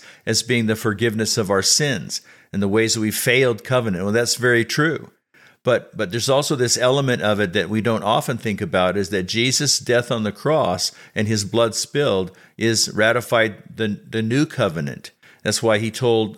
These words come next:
uh, when he instituted communion with his followers on the last night before he was killed, the, in the Last Supper, he s-, he took the bread and he said, he took the cup and he s-, passed it around. He said, "This is my blood of the new covenant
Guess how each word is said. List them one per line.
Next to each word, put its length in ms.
uh, 240
when 160
he 120
instituted 640
communion 560
with 100
his 240
followers 520
on 120
the 100
last 400
night 220
before 320
he 120
was 160
killed, 440
the, 280
in 160
the 120
Last 320
Supper, 360
he 120
s-, 160
he 320
took 320
the 80
bread 260
and 100
he 60
said, 400
he 100
took 180
the 80
cup 380
and 80
he 60
s-, 140
passed 360
it 80
around. 220
He 40
said, 260
"This 280
is 320
my 280
blood 460
of 280
the 100
new 220
covenant 560